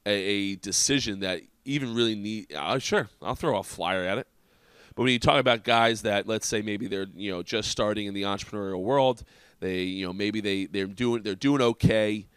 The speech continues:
um, outside of it. They'd say they have a six-figure salary, which most people don't, but let's say they do in this scenario. They have a six-figure salary outside of it, and they decide to do this side business that they think they can make really good.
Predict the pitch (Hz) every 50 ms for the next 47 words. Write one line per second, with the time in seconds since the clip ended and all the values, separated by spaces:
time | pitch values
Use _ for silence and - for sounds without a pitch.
0 | _ _ _ _ _ - 95 95 92 92 92 92 92 95 101 - - 104 110 107
1 | - - - 139 113 120 131 143 143 151 127 - 98 98 - - 107 104 104 104
2 | 104 98 98 - - 120 - - - 110 95 107 - - 104 95 101 107 117 113
3 | 104 - - 110 107 107 - - 107 110 104 - 92 90 98 107 - 107 95 98
4 | - - 127 113 110 95 90 - - 95 101 107 107 98 95 98 - - - 92
5 | 90 85 85 85 87 98 113 143 151 - - - - - - _ _ _ - 98
6 | 98 95 98 - - - 120 - - - 123 107 107 104 - - 107 98 98 98
7 | 98 101 101 90 95 98 98 - - - 98 98 104 117 107 101 95 92 101 -
8 | 113 104 101 98 101 95 98 95 - - 98 98 104 101 107 101 107 98 95 92
9 | 90 - 120 117 117 120 110 - 107 98 98 95 95 - 90 98 95 90 85 -
10 | 87 85 90 113 139